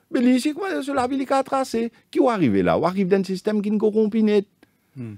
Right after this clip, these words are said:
Speaker 1: Mais, je dis, pas venir amener communal là-dedans. Qui fait, ou bien, al ne, comment dire, calcule, ah, ben, quand il y a un problème, scandale, il y a là, vini, vini, z code communal. Politiquement, ce gouvernement-là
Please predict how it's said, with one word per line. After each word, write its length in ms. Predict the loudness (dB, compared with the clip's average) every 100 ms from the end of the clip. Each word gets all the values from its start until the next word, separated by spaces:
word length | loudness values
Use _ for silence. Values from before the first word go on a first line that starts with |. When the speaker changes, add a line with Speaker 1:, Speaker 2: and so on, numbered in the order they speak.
| 2
Speaker 1:
Mais, 300 | 4 4 0 2
je 240 | 6 6
dis, 120 | 6
pas 200 | 2 0
venir 280 | 2 2 4
amener 220 | 2 2
communal 480 | 2 2 2 2 2
là-dedans. 560 | 2 4 4 2 -2 -6 _ _ _ _ _ _ 0
Qui 120 | 2
fait, 220 | 4 6
ou 180 | 6 6
bien, 280 | 6 6 4 6
al 240 | 8 8
ne, 200 | 8 6 4 _ _ _ 4
comment 240 | 6 8
dire, 280 | 8 6 6 -4 _ _ 4
calcule, 520 | 6 6 4 2 2 4
ah, 220 | 4 6
ben, 260 | 6 6 4
quand 140 | 0 2
il 100 | 2
y 40 |
a 20 |
un 80 | 0
problème, 400 | 2 2 2 0
scandale, 560 | 0 0 4 6 6 4
il 80 | 4
y 40 |
a 60 | 6
là, 120 | 6
vini, 200 | 4 2
vini, 200 | 4 4
z 160 | 4 0 _ 0
code 240 | 2 2
communal. 420 | 2 0 0 -2 -8 -16 _ _ _ _ _
Politiquement, 580 | 8 8 8 4 2 2
ce 120 | 2
gouvernement-là 540 | 2 4 4 4 4